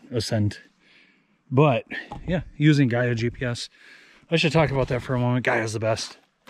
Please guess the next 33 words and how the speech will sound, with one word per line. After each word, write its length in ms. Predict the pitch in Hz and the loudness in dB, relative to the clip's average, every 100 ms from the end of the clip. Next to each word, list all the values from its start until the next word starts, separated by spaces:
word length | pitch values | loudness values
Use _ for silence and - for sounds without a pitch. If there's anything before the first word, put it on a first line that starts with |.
| - | -12
So, 200 | - 117 113 123 | -4 -2 -4 0
I've 160 | 147 | 2
used 180 | 131 123 | 2 0
a 40 | 127 | 0
lot 180 | 120 | -2
of 60 | 120 | -2
apps. 420 | 117 117 110 - - - - - - _ _ _ - _ - _ _ _ _ _ - - - | 0 -2 -4 -10 -12 -20 -20 -20 -20 _ _ _ -20 _ -20 _ _ _ _ _ -10 -8 -2
I 60 | |
used 240 | 156 160 - | 2 2 2
to 60 | |
use 160 | 165 139 | -2 0
Gaia 400 | 156 151 156 151 | 0 0 2 0
on 520 | - 143 151 143 135 113 - - - - - | 0 2 4 4 2 -2 -14 -20 -20 -20 -12
Android, 640 | 135 151 147 135 147 139 123 _ - | -2 2 2 2 2 0 -4 _ -4
and 160 | 127 120 | -4 0
for 100 | 147 | 2
a 60 | |
while, 340 | 123 117 120 123 | 4 2 2 0
it 100 | 123 | -2
just 340 | 113 120 - - | -2 -2 -4 -8
was 200 | 123 117 | -6 -4
having 260 | 123 113 104 | -2 -2 -2
a 60 | |
lot 200 | 101 101 | -2 -2
of 60 | 101 | -2
issues 340 | 98 113 101 | -2 -6 -6
before 340 | 101 101 113 104 | -6 -6 -6 -4
they 180 | 107 | -2
kinda 280 | 104 - 104 | -4 -6 -6
revamped 480 | 101 104 98 104 104 | -4 -4 -4 -6 -6
the 60 | 107 | -4
whole 120 | 104 | -6
program. 560 | - 113 104 107 110 | -6 -8 -6 -6 -6